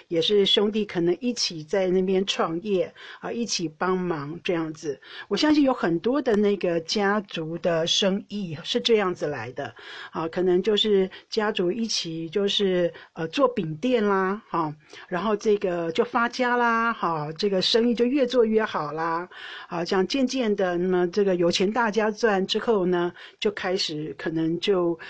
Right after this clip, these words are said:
嗯，终究是到后来要，要分家，啊，要分开。好像这个都是这样的流程。<laughs> 好，那我们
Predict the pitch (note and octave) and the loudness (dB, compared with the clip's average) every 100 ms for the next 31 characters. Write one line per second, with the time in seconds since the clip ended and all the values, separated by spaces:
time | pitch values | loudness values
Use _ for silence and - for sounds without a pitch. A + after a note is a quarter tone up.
0 | - - - F#3+ G3 D4 D4+ C#4 D4 A#3 | -18 -16 -4 -2 0 2 4 4 6 6
1 | A#3+ A#3+ A#3 B3 G3 E3 D#3+ G3+ F#3 F#3 | 4 2 2 2 2 2 0 2 2 2
2 | G3+ - F#3+ F#3+ F#3+ E3+ E3+ F#3 - D#3+ | 0 2 2 2 0 -2 -2 -8 -8 -2
3 | G3 F#3 F3+ F#3+ - D#3+ D3 E3+ - - | -2 0 -2 -4 -4 -4 -4 -10 -18 -20
4 | - - B2+ C#3 D3+ B3 B3 A#3+ A3 A3 | -20 -12 -6 -2 0 0 0 0 2 2
5 | A#3 G#3 A3 F#3 E3+ D#3+ F#3+ D#3+ D3+ F#3+ | 2 2 2 2 2 2 0 -2 -2 -4
6 | - - G3+ A#3+ A3+ - C#4+ _ - - | -4 -6 -4 -2 -2 -4 -10 _ -14 -12
7 | C4 G#3 G3 F#3 C4 D#4 G#3+ F3+ F#3 C4 | -10 -6 -4 -2 0 2 4 4 4 6